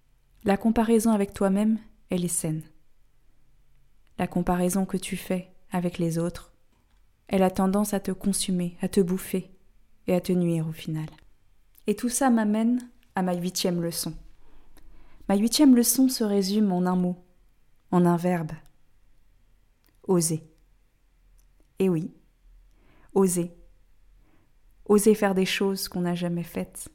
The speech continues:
oser dire des choses qu'on n'a jamais dites, oser se lancer des défis, des challenges, oser agir,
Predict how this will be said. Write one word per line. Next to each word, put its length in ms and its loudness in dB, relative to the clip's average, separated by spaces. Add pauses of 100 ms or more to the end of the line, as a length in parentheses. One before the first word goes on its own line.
(280)
oser 300 0
dire 260 0
des 120 -2
choses 340 -4
qu'on 100 -8
n'a 140 -4
jamais 280 -6
dites, 480 -10 (840)
oser 240 -4
se 140 -6
lancer 280 -4
des 140 -4
défis, 420 -4 (180)
des 140 -6
challenges, 640 -4 (1120)
oser 320 0
agir, 720 -2